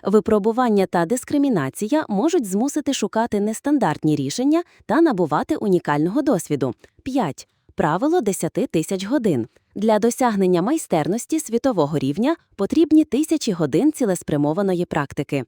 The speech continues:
Шість. Культурні та етнічні особливості впливають на успіх. Мовні особливості, ставлення до праці, як у рисових культурах, а також ієрархічні відносини можуть як сприяти,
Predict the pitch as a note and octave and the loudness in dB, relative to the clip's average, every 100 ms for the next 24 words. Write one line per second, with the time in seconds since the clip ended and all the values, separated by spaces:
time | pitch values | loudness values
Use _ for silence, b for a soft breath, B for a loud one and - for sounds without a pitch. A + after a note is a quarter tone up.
0 | _ - D#4+ G3 - - _ _ - D#4+ | _ -6 -2 -2 -4 -18 _ _ 2 2
1 | - F3+ E3 A#3 F4 F#3+ C#4 D4+ C4 D#3+ | 2 0 2 2 0 0 -2 -2 0 0
2 | D3+ - G#3+ A#3+ E4 D4+ A#3+ D3+ - D3+ | 0 -2 -4 -2 0 2 0 -2 -4 -4
3 | - - F#3+ D#3 D3 D#3 A#3+ - C4+ - | -4 -2 0 2 0 -2 -4 0 -2 0
4 | C#3+ - _ b b G#3 C4 F#3+ E3+ G#3 | -8 -8 _ b b 0 4 4 2 0
5 | A#3 A#3+ G#3 A3 G#3+ - A3 G#3+ b - | -2 -4 0 0 0 -2 -4 -4 b -8
6 | - D4 D4 A3+ F#3 A#3+ - F3+ C3+ - | 0 0 2 2 2 2 0 -2 -2 -2
7 | C#4 - C4 C4 - C4+ C4+ C#4 A#3+ A#3+ | -2 -2 -2 -2 0 0 0 0 0 -2
8 | - B3+ C4 B3 A#3+ - b b E3+ - | -2 -2 2 2 2 -2 b b -6 0
9 | C4 - F4 - A3 F#3+ F#3 - A3 - | -2 0 -2 0 0 0 0 -4 -6 0
10 | E3 C4 A#3+ C#3+ - F3+ D4 b b F#3 | 0 0 0 -2 0 0 0 b b 0
11 | D#4+ D#4+ - G3 G#3+ E3 - - E3+ D3 | 2 2 -2 -2 -2 -2 -6 -4 -2 -2
12 | C3 D4 | 0 -2